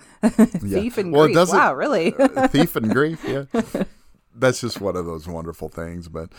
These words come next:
Speaker 2: but you know, th-, then, uh, this is sort of, a, a, obviously things that we talked about with E T, you know, kids on bikes. You got the kids on bike stuff. All of a sudden, they're at, um, again,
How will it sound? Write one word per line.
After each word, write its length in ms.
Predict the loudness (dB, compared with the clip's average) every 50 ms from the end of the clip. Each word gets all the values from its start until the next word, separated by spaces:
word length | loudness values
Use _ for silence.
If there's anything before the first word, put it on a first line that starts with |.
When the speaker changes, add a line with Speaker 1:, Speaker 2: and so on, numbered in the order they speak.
| -20 -20 -20 -20 -20 _ _ _ _ _ _ _ _ -10
Speaker 2:
but 380 | -2 2 4 4 4 2 _ _ _ _ _ -2
you 140 | 2 4 6
know, 400 | 8 8 8 6 6 2 -2 -8 _ -8
th-, 240 | -6 -6 -6 -6 -8 -8 -10 -8
then, 460 | -4 0 2 2 2 2 -2 -4 -8 -12 _ _ -14 -10
uh, 100 | -8 -8
this 300 | -6 -2 -2 -2 -2 -2
is 160 | -4 -4 -2
sort 200 | 0 0 0 0
of, 140 | 0 -2 -6
a, 220 | -6 -4 -2 -2 -2 -4
a, 140 | -6 -8 -8 -10 -14 -16 -18 -20 _ _ _ -4
obviously 420 | -4 -4 -2 -4 -6 -4 -6 -6
things 300 | -4 -4 -4 -4 -4 -2
that 160 | -2 -2 -2
we 120 | -2 -4 -6
talked 220 | -2 -2 -2 -2
about 120 | -2 -2 -4
with 120 | -4 -4
E 120 | -6 -6 -6
T, 300 | -6 -4 -4 -2 -2 -2
you 120 | -2 -2 -2
know, 140 | -2 -2 -2
kids 260 | -2 -2 -4 0 2
on 140 | 0 0 2
bikes. 460 | 0 -2 -4 -4 -8 -14 -16 -18 -18 _ -20 -20 -20 -20 -20 -20 -20 -20 -20 _ _ _
You 140 | -6 -4 -2
got 220 | 2 2 2 2 2
the 180 | 0 -2 -2 -2 _ _ -20 -12
kids 220 | -4 -4 -2 0 0
on 140 | -2 0 2
bike 180 | 2 0 0 0
stuff. 260 | -2 -2 -2 -2 2 4
All 140 | 6 6
of 80 | 6 4
a 60 | 0
sudden, 340 | 0 2 2 2 2 2 0
they're 280 | 2 4 4 4 4 2
at, 320 | 0 0 0 0 -4 -8 -16 -18 -20 -20 -20 -20 -12 -4
um, 480 | -2 0 0 0 -2 -4 -6 -8 -12 -18 _ _ _ _ _ _ _ _ _ _ _ -2
again, 580 | 0 0 2 4 4 4 4 2 2 -2 -4